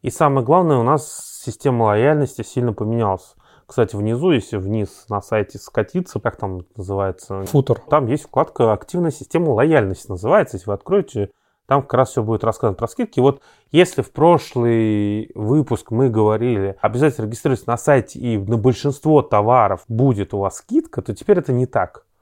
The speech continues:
Speaker 1: Почему? Существуют поставщики, которые заставляют жестко держать Р Р Ц. Плюс у нас еще не было в тот момент рабочей системы промокодов, которая есть сейчас.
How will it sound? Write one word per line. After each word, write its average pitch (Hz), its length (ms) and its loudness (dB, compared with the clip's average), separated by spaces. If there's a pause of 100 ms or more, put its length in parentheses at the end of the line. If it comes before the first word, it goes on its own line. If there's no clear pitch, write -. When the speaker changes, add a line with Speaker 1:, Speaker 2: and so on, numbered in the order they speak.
(340)
Speaker 1:
Почему? 123 480 -2 (140)
Существуют 170 680 2
поставщики, - 600 -6
которые 127 460 2
заставляют 131 540 0
жестко 170 460 -2 (100)
держать 117 560 -2 (540)
Р 127 120 2
Р 139 120 4
Ц. 92 260 -6 (160)
Плюс 208 260 0
у 135 40 -4
нас 175 180 2
еще 143 120 -2
не 127 200 2
было 147 220 4
в - 80 -10
тот - 200 -2
момент 127 380 -2
рабочей 113 380 0
системы 135 340 -4
промокодов, 110 560 -4 (280)
которая 110 320 -2
есть 135 160 -4
сейчас. - 380 -14